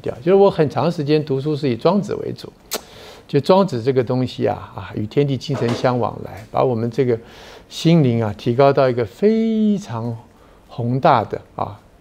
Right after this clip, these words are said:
逍遥啊、自在的一个境界。这个人生非常的优美，而且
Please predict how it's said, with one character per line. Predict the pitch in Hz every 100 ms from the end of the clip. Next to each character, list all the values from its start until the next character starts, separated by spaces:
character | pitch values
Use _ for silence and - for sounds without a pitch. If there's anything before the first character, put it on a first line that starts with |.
| _ - _
逍 | - 151 139
遥 | 131 110 101 110 - _ - - _ _
啊、 | 117 98 98 -
自 | - 147
在 | 123 131
的 | 110
一 |
个 | 113
境 | 110 - 120
界。 | 107 120 -
这 | 139
个 |
人 | 127 120
生 | 123 127
非 | 135
常 | 120
的 | 117 110 107 - - - -
优 | 139 147
美， | 147 110
而 | 104
且 | - 117 110